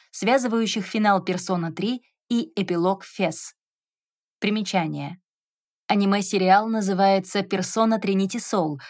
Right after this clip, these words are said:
в котором в качестве камео появлялся Акихико Санада. Сериал очень условно связан с Persona три, поэтому и не считается каноничным. Также в Японии манга и игры —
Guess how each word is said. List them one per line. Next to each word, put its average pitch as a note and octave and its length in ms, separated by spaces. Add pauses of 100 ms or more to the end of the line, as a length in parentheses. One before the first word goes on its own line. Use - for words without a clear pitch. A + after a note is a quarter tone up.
(140)
в - 80
котором G3+ 340
в F3+ 100
качестве F#3 440
камео G3 500
появлялся G3 720
Акихико F#3+ 600
Санада. F#3 540 (460)
Сериал B3 500
очень B3+ 300
условно F#3+ 440
связан F3+ 380
с - 80
Persona F3 420
три, A3+ 280 (320)
поэтому C4+ 420 (100)
и B3 80
не A3+ 140
считается F3 560
каноничным. D#3+ 720 (1000)
Также F3 460 (140)
в G#3+ 40
Японии A#3+ 800
манга G#3 460
и F3+ 240
игры — G3 540